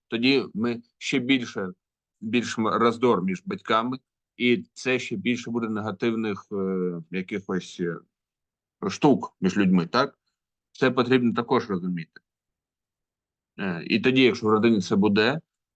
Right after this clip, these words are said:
е, на дитину це буде ще більше впливати. Ми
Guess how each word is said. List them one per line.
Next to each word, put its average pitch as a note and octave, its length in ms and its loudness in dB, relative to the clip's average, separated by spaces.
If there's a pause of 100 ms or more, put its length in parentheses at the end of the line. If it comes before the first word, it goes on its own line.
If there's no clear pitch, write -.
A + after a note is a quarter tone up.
(120)
е, F#2+ 260 -2 (260)
на A2 100 0
дитину B2 300 2
це - 100 -2
буде A#2 180 0
ще - 240 2
більше G2+ 320 -2
впливати. F2+ 540 -4
Ми G2+ 260 -2